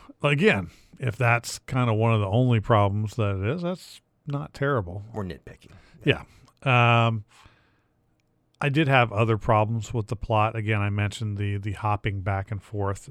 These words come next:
Speaker 1: There, the dialogue is a little, there's a lot of exposition.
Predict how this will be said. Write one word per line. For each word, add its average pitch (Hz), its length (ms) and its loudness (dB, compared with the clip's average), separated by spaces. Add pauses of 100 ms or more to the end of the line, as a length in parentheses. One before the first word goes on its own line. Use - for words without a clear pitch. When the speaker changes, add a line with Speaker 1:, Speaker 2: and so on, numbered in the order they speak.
(140)
Speaker 1:
There, 104 480 -4 (460)
the 117 100 0
dialogue 120 720 2
is 107 140 0
a 110 40 0
little, 117 640 2 (1900)
there's 120 160 0
a 117 40 2
lot 107 340 6
of 101 80 0
exposition. 95 720 -4